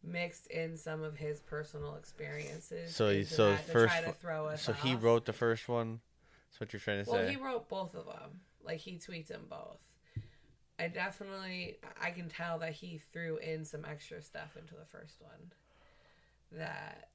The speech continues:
Speaker 1: was, um, like, part of his personal encounter. But listen, like, I've read his writing before, and I can definitely tell,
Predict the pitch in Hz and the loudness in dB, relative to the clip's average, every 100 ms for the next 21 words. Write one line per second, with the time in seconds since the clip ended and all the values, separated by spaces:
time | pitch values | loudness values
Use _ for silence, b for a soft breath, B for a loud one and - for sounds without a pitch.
0 | - 165 - 175 175 - - - - - | -10 -6 -6 -6 -8 -10 -12 -16 -20 -20
1 | - b b b b _ - 175 - - | -20 b b b b _ -6 -6 -6 -10
2 | - 156 - _ _ _ _ _ - 202 | -12 -18 -20 _ _ _ _ _ -16 -4
3 | 170 120 165 156 147 147 160 156 165 165 | -2 0 0 0 -2 -6 -8 -6 -10 -10
4 | 175 175 180 180 B B B B B B | -8 -8 -8 -12 B B B B B B
5 | 175 185 175 175 175 190 170 151 - 156 | -6 -2 0 -2 -4 -4 -4 -4 -4 -4
6 | 180 170 165 160 156 147 151 160 170 156 | -4 0 0 0 -2 -2 -2 -4 -6 -6
7 | 180 185 190 147 143 147 147 151 147 160 | -8 -6 -6 -6 -8 -8 -6 -8 -6 -6
8 | 151 147 143 147 147 156 | -6 -6 -8 -6 -6 -6